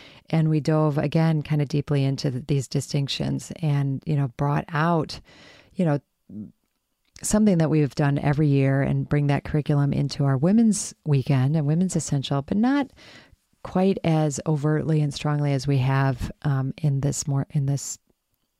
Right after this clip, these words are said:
you know, mixed, uh, men and women, uh, this men and women, you know, train, week-long training that we had at the end of June.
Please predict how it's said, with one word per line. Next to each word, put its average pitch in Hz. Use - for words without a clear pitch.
you 147
know, 135
mixed, -
uh, 151
men 139
and 135
women, 139
uh, 131
this 147
men 156
and 147
women, 147
you 156
know, 139
train, 165
week-long 170
training 143
that 143
we 147
had 139
at 135
the 143
end 139
of 131
June. 139